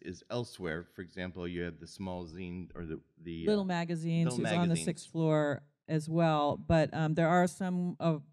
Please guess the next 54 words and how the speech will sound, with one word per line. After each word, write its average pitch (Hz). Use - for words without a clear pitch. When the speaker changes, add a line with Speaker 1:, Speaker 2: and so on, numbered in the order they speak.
Speaker 2:
some 180
magazines 156
in, 143
on 151
the 143
fourth 160
floor 151
in 135
Art 139
and 139
Music 139
and 127
on 135
the 127
fifth 220
floor 165
in 143
the 135
magazine 170
collection. 135
But 147
we 165
have 170
set 170
aside 147
some 143
for 143
you 139
to 143
look 143
at -
today. 131
Speaker 1:
And 113
these, 113
uh, 95
are 101
on 101
the 101
front 98
table, 95
and 92
they're 92
very 90
Speaker 2:
Yeah, 160
there's 165
a 175
Speaker 1:
helpful 156
in 156
Speaker 2:
list 156
Speaker 1:
terms -
of 139
Speaker 2:
on 139
there. 139
Speaker 1:
identifying. 87